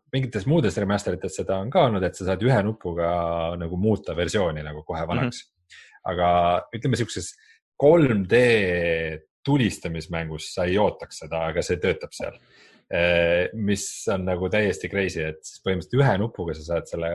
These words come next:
uue remastered versiooni, äh, muuta selleks vanaks. Äh, sealhulgas siis kõik siis kollide mudelid, relvad, äh, mingid partiklid, mis parasjagu ringi lendavad, kõik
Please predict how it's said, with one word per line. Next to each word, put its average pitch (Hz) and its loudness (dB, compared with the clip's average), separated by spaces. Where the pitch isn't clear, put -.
uue 101 -2
remastered 92 -8
versiooni, 87 -4
äh, 80 -6
muuta 98 -4
selleks - -10
vanaks. 165 -2
Äh, 87 0
sealhulgas 90 -4
siis - -16
kõik 104 -2
siis - -18
kollide 98 2
mudelid, 92 -2
relvad, 90 2
äh, 82 -2
mingid 82 -8
partiklid, 90 -4
mis - -14
parasjagu 87 -4
ringi 92 -4
lendavad, 80 -10
kõik 101 -6